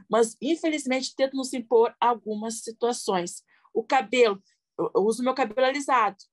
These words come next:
né? Quando eu tenho vontade, eu não quero alisar meu cabelo, né? E tem pessoas que me falam, "Ah, eu acho teu cabelo mais bonito alisado." Essa pessoa não tem que dizer nada, eu tenho que dizer, "O cabelo é meu."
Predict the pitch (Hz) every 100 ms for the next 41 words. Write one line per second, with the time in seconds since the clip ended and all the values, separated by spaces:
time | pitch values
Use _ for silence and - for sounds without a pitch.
0 | _ _ _ 185 175 170 - _ - 523
1 | 494 466 392 285 - 247 277 453 403 392
2 | 277 240 233 196 202 196 208 - _ _
3 | _ - 190 196 208 - 311 330 - 285
4 | 311 - 294 294 415 330 294 311 285 -
5 | 240 262 262 269 233 254 254 254 - 254
6 | 240 254 247 262 240 220 220 - _ _
7 | _ _ _ - 220 247 247 226 285 277
8 | 269 247 226 277 247 220 226 190 - 277
9 | - 226 190 214 - _ _ - 190 185
10 | 202 208 302